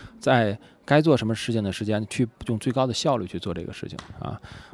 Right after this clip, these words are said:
比如说，我知道很多人，尤其在公司里边的这个，呃，领导层的人，尤其是高管的话，很多人起得非常早。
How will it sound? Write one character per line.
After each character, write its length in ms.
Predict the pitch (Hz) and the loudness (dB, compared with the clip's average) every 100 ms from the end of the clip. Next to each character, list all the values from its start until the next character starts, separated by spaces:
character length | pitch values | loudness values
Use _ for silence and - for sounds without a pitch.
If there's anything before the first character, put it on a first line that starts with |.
| - | 4
比 80 | 113 | 8
如 120 | 123 | 8
说， 360 | 131 131 131 | 10 10 10
我 140 | 101 101 | 6 2
知 140 | - | 4
道 120 | 127 | 4
很 140 | 110 101 | 6 4
多 140 | 113 | 4
人， 320 | 110 101 104 139 | 6 4 2 -2
尤 100 | 120 | 0
其 100 | 107 | 2
在 160 | 120 110 | 4 2
公 160 | 123 | 2
司 120 | 123 120 | -2 0
里 80 | |
边 120 | 98 101 | 2 2
的 60 | |
这 180 | 104 104 | 2 2
个， 400 | 98 82 80 85 | 2 0 -2 -4
呃， 360 | - 87 82 80 151 | -4 -4 -4 -6 -8
领 200 | 107 104 | -4 -2
导 140 | 131 90 | 0 0
层 160 | 95 | -2
的 80 | 92 | -4
人， 180 | 80 82 | -4 -6
尤 120 | 95 | -6
其 140 | 110 101 | -4 -2
是 240 | 104 101 - 139 | 0 -2 -6 0
高 160 | 127 | 2
管 180 | 127 107 | 4 2
的 80 | - | 0
话， 140 | 95 98 | -4 -4
很 140 | 98 | 0
多 100 | 110 | 0
人 160 | 117 120 | 0 0
起 240 | - - | -4 -2
得 100 | 92 | -2
非 120 | 95 113 | 0 2
常 140 | 110 | 0
早。 300 | 120 - - | -2 -6 -8